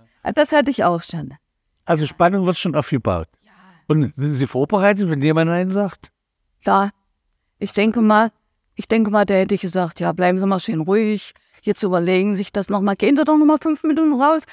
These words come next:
Speaker 1: rauchen Sie noch eine Zigarette,
Speaker 2: Ja.
Speaker 1: vielleicht haben Sie dann eine andere Meinung.“ Oder ich hätte noch Plan B gesagt, „Ihre Anmeldung geht ein halbes Jahr, angenommen bis Dezember. In dieser Frist können Sie dann noch mal Ja sagen, dann machen wir dann noch mal einen neuen Termin.“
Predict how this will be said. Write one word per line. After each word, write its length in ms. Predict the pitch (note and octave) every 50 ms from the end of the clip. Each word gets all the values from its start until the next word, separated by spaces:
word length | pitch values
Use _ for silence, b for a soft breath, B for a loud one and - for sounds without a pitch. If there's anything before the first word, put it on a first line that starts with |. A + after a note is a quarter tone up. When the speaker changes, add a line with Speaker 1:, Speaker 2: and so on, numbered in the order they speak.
| B B - -
Speaker 1:
rauchen 280 | F#3 F#3 A3+ B3 C4+
Sie 80 | C4+ C4
noch 120 | B3 B3+
eine 220 | B3+ B3 A3+ A#3 G#3+
Zigarette, 480 | - - B3 A3 G#3+ A#3 B3 - -
Speaker 2:
Ja. 140 | C#4 D3+ D#3 - _
Speaker 1:
vielleicht 300 | - - F#3 F3+ - F#3
haben 140 | F#3 F#3+ G3
Sie 80 | G3+
dann 180 | F#3+ G3+ G3 F3+
eine 80 | -
andere 300 | - F3+ F#3+ G3 G3+ G3+
Meinung.“ 400 | F#3+ F3 D#3+ D#3 D#3+ D3+ C#3+ D#3 - _ _ _ _ _ _ _
Oder 420 | F3+ F3+ F#3 G3 G#3 C4+ D#4+ F4 E4+ B B B -
ich 160 | - B3 -
hätte 200 | C#4+ C4 - C#4
noch 180 | C4+ C#4+ B3+ -
Plan 240 | - C4+ B3+ B3 A#3
B 180 | F#3 A3+ A3+ A3
gesagt, 400 | B3+ B3 A3 B3+ B3 G#3 - -
„Ihre 220 | G#3+ G#3 F#3+ F#3
Anmeldung 640 | C#3 - G#3 A3+ A#3+ A#3+ A#3 A#3 A3+ A#3 A3+ G#3 - - _ _ _ _ _ -
geht 260 | - G#3+ G#3 G#3 -
ein 140 | G3 G3 G3+
halbes 400 | F#3+ F#3 F#3 F3 D#3 D#3 - -
Jahr, 280 | A3+ A3 B3+ D4 D#4 - b b b b _ _
angenommen 480 | - B3+ C4 A#3+ B3+ A#3+ B3 B3 A#3+ A3+
bis 180 | - G#3 G3
Dezember. 720 | - - F#3+ F3+ - - - A#3+ B3 C4 B3+ C4+ C4 B3+ B3 b b b b b _ _ _ _ _ -
In 100 | G3+ F#3
dieser 300 | G#3+ A3+ A#3+ A#3+ A#3 G#3
Frist 320 | - - A3+ G3+ - -
können 160 | G#3 G3 G3
Sie 100 | F#3+ F#3+
dann 140 | F#3 E3+ E3+
noch 100 | F3 E3+
mal 160 | F3 D#3 C#3+
Ja 320 | C#3 C3+ A#2 B2 C3+ D#3 D#3
sagen, 320 | D#3+ D#3 D3 C#3 D3 D#3
dann 140 | - E3 E3
machen 180 | D#3 D3+ F3
wir 60 | F3 E3+
dann 140 | - E3 D#3+
noch 100 | D#3 D#3
mal 100 | D#3 C#3
einen 80 | B2+ B2
neuen 220 | A2+ A2 C3+ C#3+
Termin.“ 460 | D3 D#3 D#3 D#3 - C3+ A2+ - -